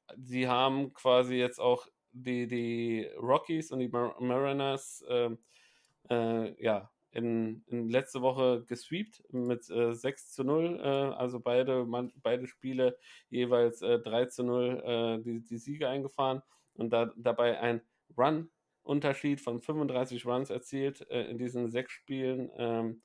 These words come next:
das ist schon beeindruckend und das zeigt dir einfach auch, äh, dass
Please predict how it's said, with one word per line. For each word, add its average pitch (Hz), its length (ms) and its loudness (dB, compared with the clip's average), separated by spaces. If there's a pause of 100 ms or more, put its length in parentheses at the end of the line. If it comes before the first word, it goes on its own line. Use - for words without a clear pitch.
(440)
das 123 180 0
ist 120 120 -6
schon 120 180 -2
beeindruckend 113 560 -2
und 113 120 -4
das 113 160 -4
zeigt 123 240 -4
dir 120 80 0
einfach 123 220 -2
auch, 127 320 2 (520)
äh, 127 680 2
dass - 640 0